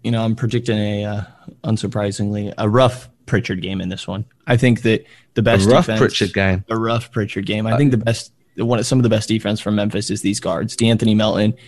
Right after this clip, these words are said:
Speaker 1: and Tyus Jones are no joke on the defensive end of the floor.
Speaker 2: Yeah, and if he does play a good game, I want to tweet out there apologizing to
Speaker 1: That's
Speaker 2: Pritchard.
Speaker 1: fine. That's fine. And I'd be glad to. I just think, like, that, you know, they, they are really good on-ball defenders, and if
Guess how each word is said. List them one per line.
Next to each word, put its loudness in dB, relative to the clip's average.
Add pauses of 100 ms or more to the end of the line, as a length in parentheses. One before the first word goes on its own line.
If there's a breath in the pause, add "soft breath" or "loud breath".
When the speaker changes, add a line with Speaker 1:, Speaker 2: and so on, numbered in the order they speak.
(100)
Speaker 1:
and 4
Tyus 2
Jones 0
are -2
no 2
joke -2
on -6
the -6
defensive -6
end -6
of -8
the -8
floor. -10 (240)
Speaker 2:
Yeah, 4
and 4
if 4
he 6
does 4
play 2
a 4
good 0
game, 4
I 4
want 2
to -12
tweet 0
out 0
there 2
apologizing 2
to -14
Speaker 1:
That's -20 (200)
Speaker 2:
Pritchard. 0
Speaker 1:
fine. 0 (200)
That's 0
fine. -2
And 4
I'd 4
be 6
glad 4
to. 0
I 4
just 0
think, 2
like, 4
that, 2
you 2
know, 6
they, 2
they 4
are 2
really 0
good -2
on-ball -4
defenders, 0
and 0
if -6